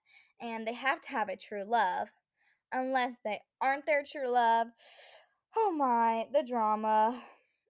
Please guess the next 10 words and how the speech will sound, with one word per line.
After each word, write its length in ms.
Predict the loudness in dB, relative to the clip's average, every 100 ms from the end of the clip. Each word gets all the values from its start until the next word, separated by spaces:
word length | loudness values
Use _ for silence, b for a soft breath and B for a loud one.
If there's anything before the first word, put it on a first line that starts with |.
| _ _ _ -8
Anyways, 840 | -6 -4 0 0 0 -2 -4 -8 -12 -8
how 160 | -2 0
did 160 | 0 -2
this 200 | -2 -2
all 200 | 0 0
begin? 640 | 0 -6 -10 -10 -10 -12 -18 _ _ _ _ _ _ _
What 300 | -6 -6 -6
started 720 | -10 -8 -4 -2 -2 -4 -6
the 100 | -12 -16 _
place 420 | -10 -8 -6 -10